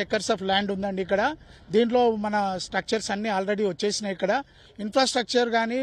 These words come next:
ఫ్యాకల్టీ కానీ అంతా సమకూర-, సమకూర్చడం జరిగింది ఇక్కడ. ప్లస్ బిల్డింగ్స్ కూడా మీరు చూస్తూనే ఉన్నారు, బ్రహ్మాండమైన బిల్డింగ్ వచ్చింది. హాస్పిటల్ కూడా మేము ఒక ఎక్స్ట్రా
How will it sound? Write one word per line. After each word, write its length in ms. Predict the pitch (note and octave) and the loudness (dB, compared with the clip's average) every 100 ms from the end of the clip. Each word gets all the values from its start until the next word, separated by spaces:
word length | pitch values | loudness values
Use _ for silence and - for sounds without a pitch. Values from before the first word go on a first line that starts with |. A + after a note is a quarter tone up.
| A#3+ | 0
ఫ్యాకల్టీ 440 | A3+ G#3+ A#3+ G#3 A3 | 0 2 0 0 0
కానీ 140 | A3+ A#3 | 0 0
అంతా 220 | G3+ A#3 A3 | -2 -2 -2
సమకూర-, 580 | G3+ G#3 G#3+ A3 A3 G3+ - | -4 -4 0 0 0 -4 -6
సమకూర్చడం 580 | G3 A3 G3+ G#3+ A3+ G#3+ G3 | -2 -2 -2 0 2 2 2
జరిగింది 320 | F#3+ G3 G3+ F#3 | 0 0 -2 -2
ఇక్కడ. 160 | F3 G3+ D4+ - - - | -2 -2 -2 -10 -20 -2
ప్లస్ 200 | A#3+ B3 A3+ | 0 0 0
బిల్డింగ్స్ 340 | G#3 A#3 A#3 G3+ | -2 0 -2 -4
కూడా 120 | A3 A#3 | -2 0
మీరు 120 | A#3 F#3 | 0 -2
చూస్తూనే 320 | A3 A#3 A3+ G#3+ | -2 0 0 -2
ఉన్నారు, 200 | G#3 G#3+ | -4 -6
బ్రహ్మాండమైన 500 | G#3 G3 G3+ G3+ G3+ F#3 | -6 -6 -6 -4 -4 -4
బిల్డింగ్ 280 | F#3+ G3+ G3+ F#3 | -4 -4 -4 -6
వచ్చింది. 320 | G3 F#3 A#3 C4 - - F#3+ | -6 -6 -6 -8 -16 -2 2
హాస్పిటల్ 420 | A3 A3 B3+ B3 A3+ | 4 4 0 2 2
కూడా 140 | A#3+ A3+ | 4 2
మేము 180 | A#3 A3 G3+ - - G#3+ | -2 -4 -6 -8 -6 2
ఒక 60 | G3+ G3+ | 4 4
ఎక్స్ట్రా 260 | - C4+ | 2 2